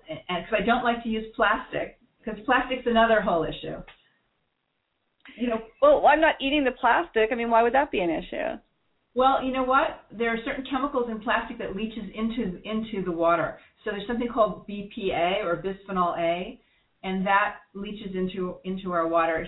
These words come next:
Speaker 1: especially, you know, if you leave a water bottle in a, in a warm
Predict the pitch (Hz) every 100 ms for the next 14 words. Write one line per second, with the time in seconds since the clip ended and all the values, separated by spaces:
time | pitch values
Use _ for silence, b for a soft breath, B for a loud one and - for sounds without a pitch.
0 | - 220 220 208 190 160 190 170 165 185
1 | 175 180 214 208 185 180 190 202 202 185
2 | 185 170 160 - - 160 151 165 185 185